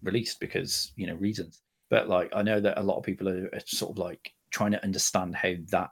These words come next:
Wrath of the Everchosen book works with, within the Slave to Darkness book. And it, like, it, it is like it's an add-on, essentially. It doesn't replace unless it says so with the, the,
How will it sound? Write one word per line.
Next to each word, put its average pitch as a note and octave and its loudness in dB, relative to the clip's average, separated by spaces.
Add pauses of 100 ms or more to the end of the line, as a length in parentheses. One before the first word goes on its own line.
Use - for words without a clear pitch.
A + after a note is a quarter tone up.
(160)
Wrath F#2+ -2
of F2+ -4
the F2 0
Everchosen F2 -2
book F#2+ -6
works D#2+ -4
with, D#2+ -6 (160)
within F2 -2
the E2 -10
Slave E2 -2
to E2+ -8
Darkness E2 -6
book. - -12 (380)
And F#2 -4
it, - -10
like, - -6 (380)
it, - -8
it G2 -4 (220)
is F#2+ -4
like F2+ 2
it's - -2
an G2+ -2 (100)
add-on, E2+ -4 (120)
essentially. - -6
It - -14
doesn't F2 -4
replace F2 -4
unless E2+ -4
it - -10
says - 2
so - 2 (420)
with D#2+ -4
the, E2 -4 (300)
the, E2+ -4